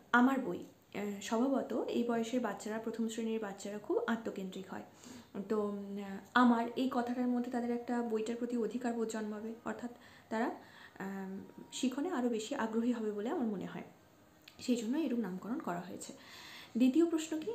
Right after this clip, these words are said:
"বইগুলো ছবিপূর্ণ এবং রঙিন কেন?" দেখবে, রঙিন এবং ছবিপূর্ণ বিষয় আমাদেরকে খুব আকর্ষণ করে, আহ, অর্থাৎ বাচ্চাদের কাছে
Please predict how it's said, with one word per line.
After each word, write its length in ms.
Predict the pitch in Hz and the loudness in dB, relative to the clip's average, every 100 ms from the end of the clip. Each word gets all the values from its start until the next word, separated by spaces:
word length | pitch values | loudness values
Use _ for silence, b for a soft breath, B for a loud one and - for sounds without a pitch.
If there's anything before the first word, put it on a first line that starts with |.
| 349 | 2
"বইগুলো 360 | 233 240 247 269 | 4 4 4 2
ছবিপূর্ণ 560 | - 240 254 269 277 | 0 0 2 2 0
এবং 280 | 294 294 320 | 0 -2 2
রঙিন 260 | 247 196 196 | 2 2 0
কেন?" 180 | 180 - - B B B B 220 | -4 -8 -12 B B B B 2
দেখবে, 360 | 277 277 254 - | 4 4 2 2
রঙিন 460 | 226 220 240 277 285 - | 2 6 6 6 2 0
এবং 300 | 233 247 254 | 2 4 2
ছবিপূর্ণ 440 | 269 254 254 254 | 2 0 0 0
বিষয় 440 | 262 233 - 202 349 - | 2 0 0 -2 -4 -6
আমাদেরকে 720 | 226 214 214 220 220 240 233 220 - | -4 -4 -2 -2 2 2 2 -2 -2
খুব 220 | 277 269 - | -2 -2 -2
আকর্ষণ 420 | 226 262 254 208 | 2 4 2 0
করে, 240 | 190 175 - B B B B | -2 -8 -10 B B B B
আহ, 120 | 202 | -4
অর্থাৎ 220 | 220 240 | -2 0
বাচ্চাদের 440 | 220 190 - 240 269 | 0 0 2 0 0
কাছে 360 | 262 277 311 | -2 -2 -4